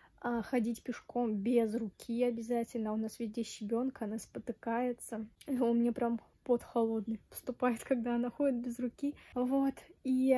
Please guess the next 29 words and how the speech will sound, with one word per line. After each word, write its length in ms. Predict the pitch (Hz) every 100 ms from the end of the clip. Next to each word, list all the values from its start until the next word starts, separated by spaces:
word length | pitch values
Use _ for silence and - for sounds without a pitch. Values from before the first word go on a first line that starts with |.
| 240
она 220 | - 240 247
гулять 420 | 240 233 262 -
просится. 540 | 277 240 - 233 -
Она 120 | 220
просыпается, 760 | 226 233 - - 247 262 - 226
идёт 180 | 220 233
к 100 | 214
двери, 360 | 214 233 240
просится 500 | 269 233 233 - -
гулять. 480 | 240 226 233 254 - _ - - _ -
И 400 | 262 247 220 214
я-то 220 | 240 233
не 100 | 233
могу, 400 | 220 220 262 330
блин, 380 | 311 233 214 226
выйти 280 | 240 262 269
сразу 380 | - 247 233 226
же 260 | 220 226
и 40 | 226
гулять, 460 | 233 226 208 208 -
как 200 | 214 208
бы. 160 | 233 208 - - - -
Нужно 340 | 240 220 220
же 100 | 214
покушать, 560 | 208 233 - 269 - -
умыться. 640 | 226 233 262 - 240 220 -
И 100 | 240
на 140 | 226
улице 720 | 226 254 277 277 - 254 240